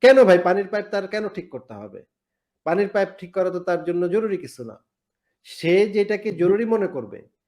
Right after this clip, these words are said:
Speaker 1: একজন ব্যক্তি যেই জিনিসটাকে জরুরি মনে করবে, সে সেই বিষয়ে কাজ করবে, সেই বিষয়ে কথা বলবে। একজন মানুষ মনে করেন বাংলাদেশের রাজনীতি নিয়ে কথা বলতেছে।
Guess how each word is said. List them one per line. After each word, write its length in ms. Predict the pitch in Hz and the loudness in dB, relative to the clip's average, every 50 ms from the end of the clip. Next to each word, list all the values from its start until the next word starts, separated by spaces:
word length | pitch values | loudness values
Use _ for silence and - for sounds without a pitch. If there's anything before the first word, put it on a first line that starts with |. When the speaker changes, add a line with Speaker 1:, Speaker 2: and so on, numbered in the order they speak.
| _ _ _ - | _ _ _ -8
Speaker 1:
একজন 380 | 135 139 135 139 165 175 175 | -6 -6 -4 -4 -4 -4 -4
ব্যক্তি 440 | 147 147 160 160 160 - - 208 202 | -2 -4 -6 -6 -8 -10 -12 -10 -4
যেই 180 | 175 175 170 170 | -2 -2 -2 -2
জিনিসটাকে 480 | 175 180 180 180 - 190 180 180 175 | -4 -6 -8 -8 -8 -10 -10 -8 -8
জরুরি 280 | 160 170 175 180 185 196 | -6 -6 -6 -4 -4 -4
মনে 220 | 196 196 196 202 | -4 -4 -4 -6
করবে, 280 | 190 196 202 196 220 226 | -6 -6 -6 -6 -6 -8
সে 200 | 226 - 226 220 | -6 -4 -6 -6
সেই 300 | 220 - 254 285 262 233 | -4 -2 -4 -2 -4 -4
বিষয়ে 320 | 185 180 180 - 180 165 | -6 -10 -6 -4 -4 -4
কাজ 240 | - - 123 - - | -2 -4 -8 -10 -12
করবে, 280 | _ 113 104 95 92 107 | _ -14 -14 -14 -16 -12
সেই 220 | - - 247 262 | -6 -6 -4 -4
বিষয়ে 260 | 220 - - 170 151 - | -6 -6 -6 -6 -6 -8
কথা 180 | 120 113 - 101 | -10 -12 -14 -16
বলবে। 280 | 101 101 - - - - _ _ _ _ _ _ _ _ - - | -18 -18 -20 -20 -20 -20 _ _ _ _ _ _ _ _ -6 0
একজন 340 | 156 170 175 175 202 196 202 | 2 2 2 2 2 2 2
মানুষ 360 | 202 196 196 202 190 - 190 | 2 2 2 0 -2 -2 -4
মনে 200 | 190 185 190 190 | -4 -2 -2 -2
করেন 260 | 190 190 196 208 208 | -2 -2 -2 -2 -2
বাংলাদেশের 540 | 175 165 160 165 170 165 175 170 - 220 214 | -2 0 0 0 -2 -4 -6 -6 -6 -2 0
রাজনীতি 400 | 226 214 190 170 196 185 185 190 | 2 2 2 2 0 -2 0 -2
নিয়ে 160 | 185 180 156 147 | -2 0 0 -2
কথা 180 | 147 139 131 | -4 -6 -6
বলতেছে। 400 | 117 117 113 - 104 - - - | -8 -10 -10 -12 -16 -20 -20 -20